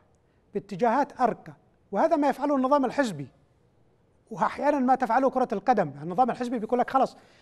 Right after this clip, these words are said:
أنتوا بدل ما تتصارعوا بالكلاشينكوف وبالمدفع والدبابة والبازوكا، تعالوا نتصارع بالصندوق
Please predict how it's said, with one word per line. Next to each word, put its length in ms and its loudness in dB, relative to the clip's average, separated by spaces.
أنتوا 180 0
بدل 220 4
ما 100 2
تتصارعوا 480 2
بالكلاشينكوف 880 0
وبالمدفع 600 -2
والدبابة 760 -2
والبازوكا، 1000 -2
تعالوا 300 4
نتصارع 380 4
بالصندوق 840 -4